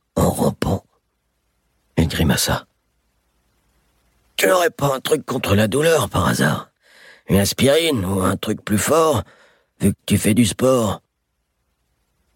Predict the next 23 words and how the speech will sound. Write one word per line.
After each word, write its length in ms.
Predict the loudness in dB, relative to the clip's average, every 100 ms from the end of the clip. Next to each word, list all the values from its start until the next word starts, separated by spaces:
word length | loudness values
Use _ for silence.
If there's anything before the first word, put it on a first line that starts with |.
| _ _
Je 100 | -4
secouai 340 | 0 0 2 0
la 100 | 0
tête. 480 | 0 -2 -4 -20 _ _ _ _ _ _ 0
Au 100 | 2
loin, 380 | 4 2 2 -4 _ _ _ _ _
très 220 | -4 2 2
loin, 240 | 2 -4 -6 _ _ _ _ -8
j'entendais 320 | -4 0 2 2
une 100 | 2
sirène. « 480 | 0 0 0 -2 -8 _ _ _ _ _ _ _ _ _ _ _ _
Et, 180 | -2 2
et 40 | 4
vous, 260 | 4 2 -4 _ _ _ _ 0
vous 100 | 4
en 120 | 6
avez ? » 280 | 4 2 -2 _ _ _ _ _ _ _ _ _ _ _ _ _ _ _ _ _
Il 160 | 0 0
hésita, 420 | 2 -2 0 -2
puis 200 | 0 -2
hocha 220 | -2 0
la 100 | -2
tête. 400 | -2 -6 -8 -18